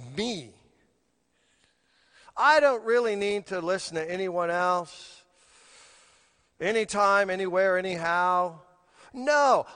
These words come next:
I'm my own moral compass. I can figure it out all on my own. Thank you very much, God, but I've got this in the bag. Pride. It was pride, right, that finally left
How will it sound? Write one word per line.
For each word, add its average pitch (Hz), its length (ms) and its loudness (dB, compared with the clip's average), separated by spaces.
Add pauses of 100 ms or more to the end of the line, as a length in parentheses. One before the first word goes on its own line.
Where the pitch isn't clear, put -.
I'm 302 240 4
my 269 300 2
own 285 260 4
moral 262 300 4
compass. 220 460 0
I 269 160 4
can 302 200 -6
figure 285 300 -2
it 262 60 2
out 254 220 2
all 247 440 4
on 233 280 0
my 226 220 0
own. 202 140 0 (180)
Thank 302 400 0
you 302 140 -4
very 277 320 2
much, 277 340 0
God, 226 260 2
but 240 220 -2
I've 254 340 2
got 247 460 0
this 240 580 -2 (880)
in 262 160 -2
the 247 80 4
bag. 185 380 4 (1900)
Pride. 240 600 -6 (300)
It 240 180 -4
was 214 220 -4
pride, 294 800 0 (100)
right, 214 340 2 (220)
that 214 160 2
finally 262 680 0
left 214 400 0